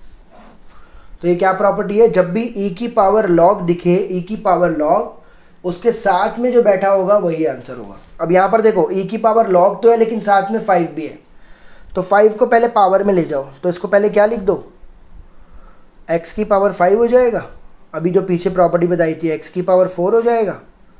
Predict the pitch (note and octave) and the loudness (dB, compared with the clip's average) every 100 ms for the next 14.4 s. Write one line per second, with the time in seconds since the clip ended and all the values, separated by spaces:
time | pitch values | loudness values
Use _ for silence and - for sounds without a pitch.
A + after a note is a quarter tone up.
0 | - - - - - - - - - D#3 | -20 -20 -20 -20 -20 -20 -20 -20 -8 -4
1 | D#3+ D#3+ D#3 G3 A#3+ D#3+ D#3+ - G3 F#3 | -2 -2 -2 -4 -6 -8 -10 -10 -8 0
2 | F#3 F3+ F3 - F#3 A3+ A3 A3 G#3 D3+ | 2 2 0 -4 -2 0 2 2 0 -4
3 | A#2+ D3+ C#3+ D#3 C#3+ C3+ F3 F#3 C#3 C#3 | -6 -6 -4 -4 -6 -6 -8 -8 -12 -14
4 | - - D3+ B2+ B2+ D#3+ D3 B2+ A#2 F#2 | -14 -14 -12 -12 -12 -14 -14 -16 -16 -18
5 | F2 - D#3+ E3 D#3+ G#2 - - - - | -20 -10 -4 -2 -2 -6 -18 -20 -20 -20
6 | - G3 G3+ G#3+ G#3 F#3 F3+ B3 B3 B3 | -14 -4 2 2 2 0 0 2 4 2
7 | A#3+ G#3 F#3 F#3 F#3 G#3 G#3+ A#3 F#3+ D#3 | 2 -2 0 0 0 -4 2 2 0 -8
8 | - - - _ _ - - _ _ _ | -16 -20 -20 _ _ -20 -20 _ _ _
9 | - - - - - - F3 - G3+ F#3 | -20 -20 -20 -20 -20 -18 -16 -2 0 2
10 | F3+ G#3 G3 F3 G3 F3 - - F#3 F3 | 0 0 0 0 0 -2 -4 -8 -2 2
11 | F3 E3+ D#3+ F3+ G#3 F3 D#3 - F3 D#3 | 0 0 -2 -2 -4 -8 -12 -2 0 0
12 | - - E3+ E3+ D#3+ D#3 - D#3 F3+ - | -6 -8 -4 0 0 -2 -6 -6 -6 -10
13 | C#3 D#3+ D3+ D3+ D#3+ D#3 C#3+ - - D#3+ | -14 -6 -6 -6 -10 -8 -10 -10 -8 -6
14 | D#3 D#3+ E3+ F#3 | -6 -6 -6 -6